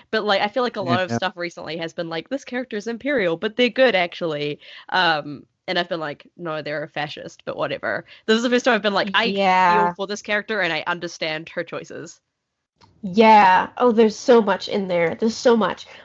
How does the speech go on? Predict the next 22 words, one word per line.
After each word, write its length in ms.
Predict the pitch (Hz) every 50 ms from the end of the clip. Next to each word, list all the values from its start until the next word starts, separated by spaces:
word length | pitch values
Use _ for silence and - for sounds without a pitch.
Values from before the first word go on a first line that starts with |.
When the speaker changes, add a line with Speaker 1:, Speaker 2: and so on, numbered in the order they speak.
| _ -
Speaker 3:
Okay, 340 | 247 240 233 175 - - -
so 220 | - - 247 233
we're 380 | 233 233 233 254 262 285 302 285
gonna 180 | 330 330 330 277
talk 320 | - 294 285 247 269 -
about 600 | 269 226 208 202 190 185 185 185 175 - - _ _ -
Erica 380 | 196 196 196 208 202 - 233 233
first 480 | - - 185 175 175 196 - - - -
and 260 | - 190 190 185 185
then 220 | 185 185 185 185
kind 240 | 180 - 202 190 185
of 180 | 185 175 180 - _ _ _ _ _ -
dive 340 | 196 170 165 175 185 180
into 280 | 185 185 185 - - 170
the 140 | 165 - -
other 280 | - - 175 175 175 165
characters 680 | - - 190 175 175 170 - - 185 180 185 - - _ _ _ _ _ _ _ -
afterward. 680 | - 180 180 - - - 196 190 196 190 196 214 254 262 - _ _ _ _ _ _ _ _ _ _ _ _ _ - - - -
So 520 | - - 262 247 233 233 233 240 262 262 - - - _ _ _ _ _ _ _ _
she, 760 | - - - - - 277 277 294 311 311 311 311 311 - - _ _ -
the 240 | 220 220 247 247 240
novel, 720 | 226 247 247 269 302 330 339 320 311 311 294 294 302